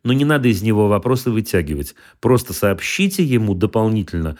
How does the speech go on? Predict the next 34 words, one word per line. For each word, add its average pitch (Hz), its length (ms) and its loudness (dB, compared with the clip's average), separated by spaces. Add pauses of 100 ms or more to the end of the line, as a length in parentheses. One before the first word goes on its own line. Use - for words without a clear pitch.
(140)
что - 180 -2
в 90 80 0
любой 101 320 2
момент, 135 320 0
что - 140 -4
понятно, 92 480 -4
что, - 200 -8
слушай, - 280 -14
такая 80 240 -8
ситуация 120 400 -4
меняется, 98 400 -4
у - 20 -8
нас 78 140 -8
самих 143 300 -2
столько 92 280 -2
вопросов. 76 440 -6 (420)
В 101 80 -2
любую 156 400 2
секунду, 170 500 -4
в 104 60 -2
любой 104 320 0
момент 139 440 -2 (320)
приходи, 117 460 -2
мы 107 100 0
поболтаем, 107 680 -2
мы 107 80 0
вместе 123 400 0
придумаем, 131 720 4
что 107 200 0
и 101 80 4
как 104 220 -2
мы 101 140 2
будем 82 300 -2
делать, 156 460 2